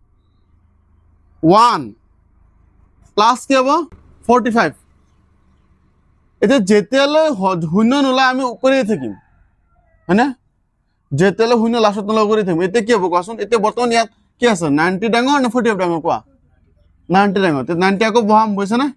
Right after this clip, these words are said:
নাইনটি আকৌ ভিতৰত বহাম আমি। বাহিৰতকৈ ফৰ্টি হ'ব, ফৰ্টি হ'ব নে নাই? এইটো চোৱা। ফৰ্টি ফাইভ এক, দুই গুণ কি হ'ব? নাইণ্টি হ'ব। মানে, পঞ্চল্লিছ যোগ নব্বৈ হ'ব নে নাই? জিৰ আহি গ'ল আমাৰ, আহিছে নে নাই?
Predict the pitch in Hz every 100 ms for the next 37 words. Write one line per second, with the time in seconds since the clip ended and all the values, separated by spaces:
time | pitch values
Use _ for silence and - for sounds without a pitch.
0 | _ _ _ _ _ _ - 190 190 208
1 | 190 180 190 196 196 190 220 - _ _
2 | _ _ _ _ _ _ _ _ 131 185
3 | 190 185 196 208 214 208 247 269 - 190
4 | 214 233 226 247 262 147 104 _ _ _
5 | _ _ _ - - - - _ _ _
6 | _ _ _ _ _ _ - 190 202 196
7 | 226 233 254 262 _ 190 196 208 196 160
8 | 165 214 254 247 254 165 107 - _ _
9 | _ _ _ _ _ 143 185 220 214 233
10 | 285 - _ - 196 202 214 220 254 240
11 | 247 233 214 254 233 262 247 143 117 _
12 | _ _ _ 139 160 233 240 240 240 254
13 | 233 220 285 226